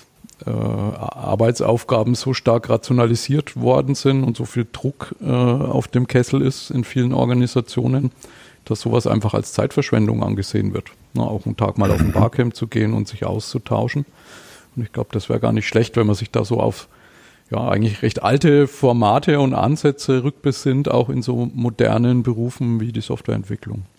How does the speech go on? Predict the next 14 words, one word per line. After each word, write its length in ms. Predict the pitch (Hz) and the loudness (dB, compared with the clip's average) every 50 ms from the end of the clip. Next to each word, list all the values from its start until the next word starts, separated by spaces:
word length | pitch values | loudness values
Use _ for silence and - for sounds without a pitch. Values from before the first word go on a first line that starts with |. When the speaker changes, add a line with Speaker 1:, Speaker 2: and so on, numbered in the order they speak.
| _ _ _ _ _ _ _ _ _ _ _ _ _ _ _ - - - | _ _ _ _ _ _ _ _ _ _ _ _ _ _ _ -18 -10 -4
Speaker 2:
Ja, 580 | 120 123 123 120 104 87 80 76 67 69 80 - _ - | 0 2 2 2 2 0 -4 -6 -10 -12 -16 -16 _ -6
das 240 | - - - - - - - | -4 -4 -2 -4 -6 -6 -2
ist 220 | 165 156 151 - | -2 0 0 2
ja 120 | 160 139 123 | 2 2 2
schon 180 | - 143 131 | 2 2 2
fast 280 | 120 - 151 139 - - | 2 2 0 0 2 0
die 40 | 143 | 0
Überleitung 580 | 151 147 143 135 135 135 135 - 143 123 117 | 2 2 2 4 4 2 2 2 0 -4 -2
zu 140 | - - 131 | -2 -2 -2
deinem 540 | 120 123 135 147 147 156 156 143 139 143 - | 2 2 2 4 4 2 2 0 -2 -4 -4
Besuch 580 | - 107 131 120 110 113 120 131 156 156 - - | -2 0 2 2 2 2 2 2 0 0 -2 -4
beim 580 | - - 131 143 139 139 139 135 127 135 120 | -4 -2 0 0 0 0 -2 -2 -2 -2 -2
Knowledge 440 | 110 120 143 165 175 151 - - - - | 0 0 2 2 4 2 2 0 -4 -4
Camp. 280 | - 120 135 170 190 | -4 -2 0 -2 -2